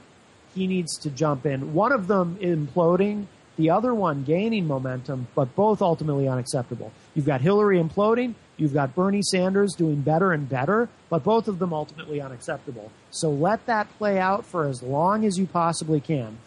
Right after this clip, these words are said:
I would bet, again, it's all theory, I have no idea if I'm right, but my theory is this, that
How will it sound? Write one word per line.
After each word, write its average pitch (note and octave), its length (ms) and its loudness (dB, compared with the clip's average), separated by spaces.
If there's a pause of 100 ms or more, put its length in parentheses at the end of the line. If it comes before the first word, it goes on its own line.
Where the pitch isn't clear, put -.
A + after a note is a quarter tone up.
(280)
I C4+ 200 2
would A3 320 2
bet, C3+ 220 0 (500)
again, E3+ 300 -2
it's C3+ 140 -8
all D#3+ 160 0
theory, C3 340 0
I - 40 -12
have D3 120 -8
no F3 260 2
idea C3 320 -4 (760)
if D3+ 180 -6
I'm C#3+ 140 -2
right, C#3+ 340 -4
but E3 220 -8
my C#3 200 -2
theory G#3+ 420 2
is E3+ 220 2
this, - 440 -4 (580)
that C#3 280 -4